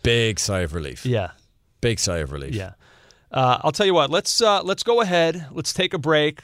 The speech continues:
Speaker 2: Couple other U S things. We'll, we'll wrap up our countdown. We've got the top two, obviously, still to come. And, J J, I have a little,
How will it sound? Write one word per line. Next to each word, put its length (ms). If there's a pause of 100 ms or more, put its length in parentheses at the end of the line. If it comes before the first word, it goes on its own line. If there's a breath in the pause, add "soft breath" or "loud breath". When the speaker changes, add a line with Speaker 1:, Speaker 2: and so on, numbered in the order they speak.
(120)
Speaker 2:
Couple 320
other 200
U 200
S 160
things. 220
We'll, 160
we'll 200
wrap 260
up 160
our 140
countdown. 440
We've 120
got 300
the 120
top 280
two, 220
obviously, 380
still 240
to 60
come. 360 (340 soft breath)
And, 200
J 140
J, 120
I 20
have 160
a 40
little, 420